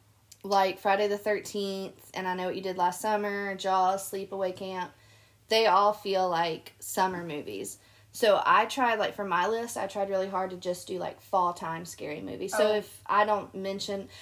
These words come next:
Speaker 1: this is just for me, like, if I don't mention one that's, like, an obvious choice, it's because I thought it was more of a summer movie.
Speaker 2: Okay,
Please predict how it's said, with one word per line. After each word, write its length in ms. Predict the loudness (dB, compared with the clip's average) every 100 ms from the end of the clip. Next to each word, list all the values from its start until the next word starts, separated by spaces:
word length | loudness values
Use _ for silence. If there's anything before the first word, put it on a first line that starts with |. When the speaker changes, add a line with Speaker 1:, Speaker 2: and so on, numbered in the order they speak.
| -2
Speaker 1:
this 160 | 2 2
is 100 | 2
just 180 | 2 2
for 100 | -6
me, 200 | -4 -4
like, 160 | -2 -2
if 100 | 4
I 180 | 6
don't 200 | 6 4
mention 360 | -2 -6 -8 -6
one 300 | -6 -6 -6
that's, 260 | -8 -8 -8
like, 220 | -8 -10 _ -20 -20 -8
an 140 | -4
obvious 480 | 2 2 2 -2 -6
choice, 320 | -6 -4 -4
it's 160 | -8 -10
because 340 | -12 -10 -8
I 100 | -8 -6
thought 200 | -6 -6
it 60 |
was 120 | -6 -6
more 160 | -8
of 40 | -8
a 60 |
summer 280 | -10 -12 -12
movie. 340 | -14 -14 -16 -18 _ -18
Speaker 2:
Okay, 180 | -14